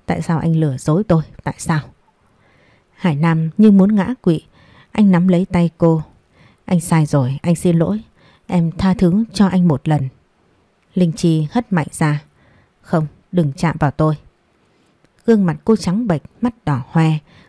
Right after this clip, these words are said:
Cô quay qua nhìn đứa bạn thân của mình. "Tại sao vậy hả? Tại sao các người đối xử với tôi như vậy?" Minh An mím môi.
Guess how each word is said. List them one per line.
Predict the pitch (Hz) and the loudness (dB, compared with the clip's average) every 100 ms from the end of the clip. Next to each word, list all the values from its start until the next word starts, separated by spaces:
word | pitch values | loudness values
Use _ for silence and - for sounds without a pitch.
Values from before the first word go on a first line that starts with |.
| _ - | _ 0
Cô | 170 160 - | 0 0 -2
quay | 208 208 - | -2 0 0
qua | 190 185 180 | 0 -2 -2
nhìn | 180 160 143 | 0 0 0
đứa | 160 196 | -2 -2
bạn | 226 160 - | -4 -6 -4
thân | 196 190 - | -2 -2 -2
của | 147 | -2
mình. | 151 139 131 _ _ _ _ _ _ _ _ _ | -2 -4 -8 _ _ _ _ _ _ _ _ _
"Tại | 180 165 | -6 -4
sao | - 160 151 | -4 -2 -2
vậy | 147 - | -4 -4
hả? | 156 131 _ _ | -6 -6 _ _
Tại | 175 160 | -6 -4
sao | 165 | -4
các | 156 190 | -2 0
người | 180 143 127 | 0 0 0
đối | 165 185 | 0 0
xử | 220 165 - | 0 -2 -2
với | 165 | 0
tôi | 165 | 0
như | 156 160 | 2 0
vậy?" | 151 135 _ _ _ _ _ _ _ _ _ - | -2 -6 _ _ _ _ _ _ _ _ _ 0
Minh | 185 170 | 0 0
An | 160 160 165 | 0 0 2
mím | 165 202 | 2 4
môi. | 180 165 | 4 2